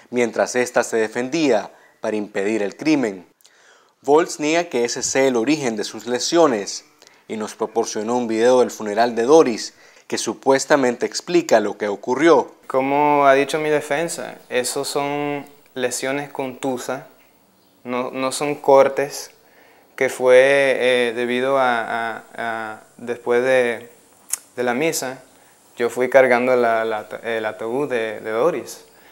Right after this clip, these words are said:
Speaker 2: Y, eh, eso sí, eh, ha sido muy frustrante para mí, porque la prensa sacó esa foto y con sus títulos, o sea, manipularon a la gente. Dime,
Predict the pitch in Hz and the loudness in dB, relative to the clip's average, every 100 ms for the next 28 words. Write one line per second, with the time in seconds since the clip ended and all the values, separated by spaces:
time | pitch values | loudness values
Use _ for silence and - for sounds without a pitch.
0 | _ _ - 123 120 117 117 110 107 _ | _ _ -12 -6 -4 -2 -4 -6 -10 _
1 | _ _ _ 127 120 113 107 104 - - | _ _ _ -2 0 -2 -6 -10 -18 -20
2 | _ _ _ 127 131 143 - 143 151 139 | _ _ _ 0 2 -2 0 2 2 2
3 | 123 123 117 110 - 131 127 127 139 143 | 2 0 0 -2 -2 0 0 0 -2 -4
4 | - 127 123 131 127 143 143 127 120 120 | -6 -8 -4 -2 -2 -2 -4 -4 -4 -6
5 | 127 151 - - - _ _ 123 123 120 | -10 -14 -20 -20 -20 _ _ 0 0 0
6 | 123 120 120 117 113 - 117 127 - 127 | 2 4 4 2 -2 -6 0 0 2 0
7 | 131 - - 135 135 131 131 139 131 135 | 0 -4 -4 0 2 2 0 -2 0 0
8 | 135 151 131 123 120 120 117 - _ _ | 0 -2 0 0 0 -2 -6 -14 _ _
9 | - 131 127 143 135 - 135 135 143 139 | -6 -4 -4 -6 -6 -2 -2 0 0 0
10 | 127 131 120 120 120 123 113 113 117 127 | 0 -2 -2 -4 -4 -4 -2 -2 -2 -4
11 | 170 180 110 107 _ - - - - _ | -4 -6 -10 -18 _ -20 -20 -20 -20 _
12 | _ _ _ _ 123 156 180 190 190 185 | _ _ _ _ -2 0 2 0 -2 -2
13 | 170 | -6